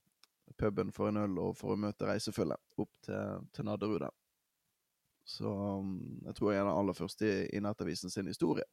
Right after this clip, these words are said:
som har bedt om en tidligvakt, faktisk. Det tror jeg aldri har skjedd før i hele mitt liv. Ehm, ja,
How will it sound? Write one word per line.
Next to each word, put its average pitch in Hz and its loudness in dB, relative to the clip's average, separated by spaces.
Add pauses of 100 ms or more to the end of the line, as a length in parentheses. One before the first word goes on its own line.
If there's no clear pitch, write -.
som - -6
har 92 0
bedt - -6
om - -4
en - -8
tidligvakt, - 0
faktisk. - -12
Det 87 -4
tror - 0
jeg - 0
aldri - -4
har - -6
skjedd - -6
før - -12 (160)
i - -6
hele 87 -4
mitt 90 -6
liv. - -6 (1300)
Ehm, 98 2 (1300)
ja, 107 0